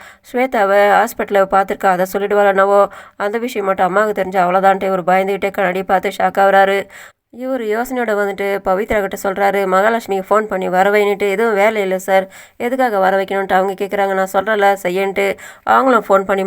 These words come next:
மகாலட்சுமிக்கு சொல்லிடுறாங்க. சரி, அவங்களும் வரேன்றாங்க. இதே நேரத்துல மகாலட்சுமி எதுக்காக வர சொன்னா தெரியலன்ட்டு யோசனை பண்ணிக்கிட்டு இருக்கும்போது திரும்பவும் ஃபோன் பண்றாங்க பவித்ரா. "எதுவும் உங்க வேலை கிடையாது, ஆனா அவர் எதுக்காக உங்களை வர சொல்றாரு என்னன்னு தெரியல, ஆனா நானு திரும்ப உங்ககிட்ட ஃபோன் பண்ணி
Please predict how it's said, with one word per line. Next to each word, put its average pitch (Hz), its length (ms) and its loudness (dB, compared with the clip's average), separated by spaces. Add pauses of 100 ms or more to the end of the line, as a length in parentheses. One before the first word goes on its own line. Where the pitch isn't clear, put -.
மகாலட்சுமிக்கு 196 540 0
சொல்லிடுறாங்க. 196 500 0 (420)
சரி, 247 280 -2
அவங்களும் 214 400 2
வரேன்றாங்க. 196 560 2 (460)
இதே 247 220 -2
நேரத்துல 208 340 -2
மகாலட்சுமி 208 520 -2
எதுக்காக 220 400 2
வர 190 160 2
சொன்னா 202 220 0
தெரியலன்ட்டு 190 520 -2
யோசனை 196 220 -2
பண்ணிக்கிட்டு 196 320 0
இருக்கும்போது 196 300 -2
திரும்பவும் 196 560 2 (520)
ஃபோன் 262 240 -2
பண்றாங்க 196 360 -2 (100)
பவித்ரா. 202 420 0 (420)
"எதுவும் 247 300 0
உங்க 226 120 -4
வேலை 233 260 0
கிடையாது, 202 360 0
ஆனா 208 300 2
அவர் 202 220 2
எதுக்காக 226 340 2
உங்களை 196 200 2
வர 185 220 2
சொல்றாரு 202 320 0
என்னன்னு 202 280 -2
தெரியல, 202 360 0
ஆனா 202 220 2
நானு 196 260 2 (360)
திரும்ப 247 280 -2
உங்ககிட்ட 208 300 -2
ஃபோன் 220 260 -2
பண்ணி 196 220 -4